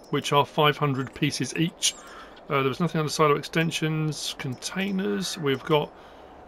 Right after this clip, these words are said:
gas station, we've got garden pump, and then we've got buying stations. Each farm has a buying station where you can buy various different goods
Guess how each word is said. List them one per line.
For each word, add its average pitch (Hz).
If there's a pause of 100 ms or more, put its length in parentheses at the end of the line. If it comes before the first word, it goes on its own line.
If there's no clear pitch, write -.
(200)
gas 156
station, 156
we've 147
got 139 (180)
garden 151
pump, 151
and 139
then 135
we've 127
got 135
buying 156
stations. 120
Each 202
farm 180
has 147
a 135
buying 165
station 170 (220)
where 139
you 123
can 127
buy 135 (240)
various 123
different 123
goods 143